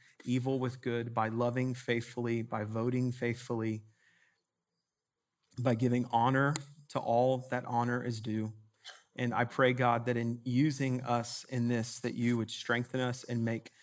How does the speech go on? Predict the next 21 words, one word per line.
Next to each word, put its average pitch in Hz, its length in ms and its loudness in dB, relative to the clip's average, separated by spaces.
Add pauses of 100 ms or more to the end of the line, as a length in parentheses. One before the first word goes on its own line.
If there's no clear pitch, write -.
(280)
the 127 80 0
beauty 123 380 2
of 113 160 -2
your 123 120 2
gospel 113 720 -2 (420)
more 123 300 4
attractive - 760 -6 (240)
to 131 80 -6
all. 113 420 -6 (440)
I 123 100 0
pray 127 260 2
that 127 140 2
you, 127 440 0
by 123 160 6
your 127 160 2
Holy 127 240 0
Spirit, 123 520 0
would 120 120 -4
attend 127 360 -4
to 131 100 -2
us. 117 420 -6